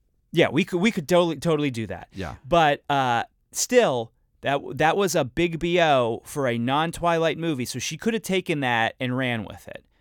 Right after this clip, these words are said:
Speaker 1: She decided not to. So the, her biggest movie after two thousand twelve was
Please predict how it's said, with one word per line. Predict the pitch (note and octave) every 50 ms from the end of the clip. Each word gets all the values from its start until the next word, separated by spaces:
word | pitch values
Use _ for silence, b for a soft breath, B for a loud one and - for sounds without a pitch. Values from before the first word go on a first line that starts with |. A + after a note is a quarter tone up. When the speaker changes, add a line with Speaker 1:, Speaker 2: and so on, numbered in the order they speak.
| _ _
Speaker 1:
She | _ - - G#3
decided | A3+ A3 - A3+ G#3+ G#3 G3+ E3
not | E3 D#3+ D#3 C#3+ C3 -
to. | - G#2 F2 E2 - b b b b b b b
So | - - - F#3+ F3+ E3+ D#3+ D#3+ D#3 - _ _ _ _ _ _ _ _ -
the, | C3+ C#3 - F3+ G3+ F#3 - - _ _ _
her | - G3 A#3
biggest | A#3+ G3+ - - G3+ A#3+ A#3 C#4+ D4+ C4+ - - -
movie | F#3+ F#3 F3+ F3 E3 C#3+ C3+ C3+ A#2 A2+ G#2+ - - _
after | C3+ C#3 D3 E3+ - - - G3
two | F3 - - G3 F3+
thousand | F#3+ F#3 F3+ F3 E3 F3 F3 F3 -
twelve | - - A#2 G#2 F#2+ F#2 F2+ F2 F2 F2+ - - _ _ _ _ _ _ _ _ _ _ _ _ _ _ _ _ _ _ _ -
was | A2+ B2 D3+ D3+ C#3+ C#3+ C#3 C3+ C3 C3 B2+ B2 - - - -